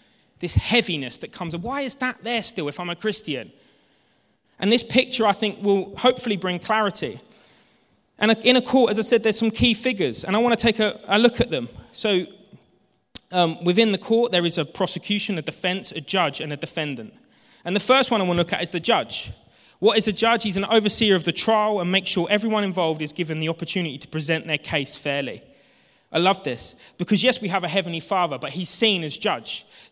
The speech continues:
God has many characteristics in the Bible. You see him as provider, as healer. He's also a judge, and he's a fair judge. Genesis eighteen twenty-five, Abraham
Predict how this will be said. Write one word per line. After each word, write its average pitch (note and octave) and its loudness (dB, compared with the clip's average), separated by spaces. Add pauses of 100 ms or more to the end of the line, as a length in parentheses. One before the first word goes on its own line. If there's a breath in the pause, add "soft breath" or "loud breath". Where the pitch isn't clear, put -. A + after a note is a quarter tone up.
(120)
God A3 6
has G3 4
many A3 4
characteristics G#3+ 0
in D3+ -10
the D3 -8
Bible. D3+ -4
You D3 -6
see G#3+ 0
him B2 -2 (380 loud breath)
as D3+ -4
provider, D#3+ -2 (200 soft breath)
as C#3+ 0
healer. C3+ 8 (500 soft breath)
He's G#3+ 0
also B3+ -2
a E3+ -2
judge, - -8
and E3+ -8
he's E3+ -4
a E3+ -6
fair A3 0
judge. - -8
Genesis A#3 0
eighteen A3 0
twenty-five, F#3+ -2 (360)
Abraham D3 -2